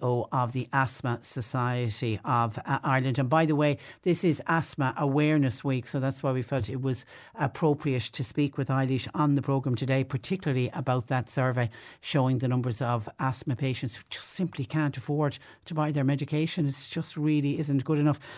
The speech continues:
And they're actually running a free webinar, uh, this evening between seven and, uh, eight, and it's open to,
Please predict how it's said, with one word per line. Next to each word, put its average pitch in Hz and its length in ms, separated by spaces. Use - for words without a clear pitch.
And 151 140
they're 160 80
actually 196 300
running 165 360
a 160 140
free 165 500
webinar, 147 720
uh, 147 160
this 123 240
evening 147 260
between 131 300
seven 143 500
and, 131 460
uh, 131 260
eight, 147 300
and 143 80
it's 135 120
open 147 280
to, 143 180